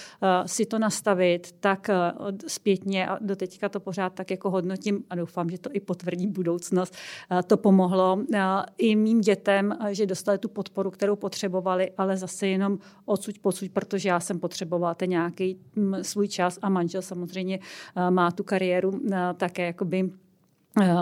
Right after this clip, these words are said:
d-, eh, našlápnu to docela s-, dobře a ten čas potřebuje. To znamená, eh, mělo by to být vyváženo na všechny strany.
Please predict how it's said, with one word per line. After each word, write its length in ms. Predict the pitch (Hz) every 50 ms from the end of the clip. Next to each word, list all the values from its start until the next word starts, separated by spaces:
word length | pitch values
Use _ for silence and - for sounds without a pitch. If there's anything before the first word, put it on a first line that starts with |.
| 175 175 165
d-, 160 | 202 190 185 185 -
eh, 60 | 208 196 185 185 180 180 - 214 208 202 202 202 - 220 196 - - - - -
našlápnu 380 | 190 - - 190 180 - 202
to 100 | 185 -
docela 320 | 190 180 175 - - 196 190
s-, 180 | 185 196 - - 277 294 302 233 220 240 202 233 247
dobře 500 | 214 185 214 190 165 190 - 202 196 196 196 - - - - - -
a 100 | - 190
ten 160 | 185 196 180
čas 180 | 170 - 226 220
potřebuje. 600 | - - 202 - - 208 185 175 180 185 185 180
To 120 | 185 214
znamená, 560 | 202 202 202 196 190 190 196 196 202 202 202 196 - - - - - -
eh, 420 | 190 185 185 180 175 175 180 - - - _ _ _ _ _ _ _ _ _ _ -
mělo 260 | - 220 208 214 220
by 100 | 202 208
to 120 | 202 220
být 140 | 202 220 208
vyváženo 480 | 185 196 175 190 190 190 180 190 190 190
na 80 | 180
všechny 300 | 165 - 185 170 - 185
strany. 340 | 160 - 180 175 165 165 175